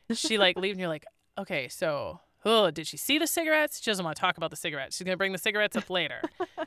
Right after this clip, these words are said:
Speaker 1: I'm about to get, like, "Oh," and you just live and feel, you don't know. And you're kind of hoping. And then after a while, you start to think, "Maybe they didn't even see it." And they're like, "Ah!" Anyway, this is what we're dealing with.
Speaker 2: <laughs>
Speaker 1: When is mom gonna bring up the cigarettes, right?
Speaker 2: Right.
Speaker 1: But Khrushchev doesn't say shit publicly,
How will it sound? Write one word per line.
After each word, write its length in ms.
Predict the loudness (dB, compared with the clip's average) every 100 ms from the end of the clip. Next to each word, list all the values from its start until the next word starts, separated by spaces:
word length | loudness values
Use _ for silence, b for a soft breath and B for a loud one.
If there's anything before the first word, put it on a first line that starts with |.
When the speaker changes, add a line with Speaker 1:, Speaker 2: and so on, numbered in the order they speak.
| 0
Speaker 1:
I'm 220 | 6 6
about 240 | 8 6 6
to 60 |
get, 140 | 6 4
like, 220 | 4 0
"Oh," 160 | 2 4
and 140 | 6
you 80 | 6
just 160 | 4 4
live 180 | 4
and 100 | 4
feel, 120 | -2 0
you 120 | 4
don't 200 | 6 6
know. 180 | 2 2
And 120 | 4
you're 100 | 4
kind 240 | 6 4
of 60 | 4
hoping. 320 | 2 4 2
And 100 | 4
then 100 | 6
after 280 | 6 4 2
a 60 | 8
while, 200 | 8 8
you 100 | 2
start 200 | -4 -4
to 40 |
think, 140 | -2
"Maybe 160 | 0 0
they 120 | 2
didn't 160 | 2 2
even 160 | 0 -2
see 160 | 0
it." 60 | 0
And 80 | 0
they're 80 | -8
like, 180 | -10 6
"Ah!" 320 | 10 12 10 8 _ 0
Anyway, 320 | 4 4 0 -2
this 120 | -2
is 100 | -2
what 120 | -2 -2
we're 80 |
dealing 240 | -2 -2 -4
with. 160 | -4 -4
Speaker 2:
<laughs> 100 | 2
Speaker 1:
When 280 | 6 6 4
is 160 | -4 2
mom 360 | 4 4 2 -6 -4
gonna 180 | -4
bring 180 | 0 0
up 100 | 0
the 60 | -2
cigarettes, 460 | -2 2 2 0 0
right? 200 | 2 2 -4 B B B B B -2
Speaker 2:
Right. 220 | -2 -2 -10 b b b _
Speaker 1:
But 100 | -4
Khrushchev 400 | 0 0 0 4
doesn't 280 | 4 4 -2
say 140 | -2 -2
shit 360 | -4 -6 -6 _ _ _ _
publicly, 680 | 4 4 4 -6 -18 -20 -20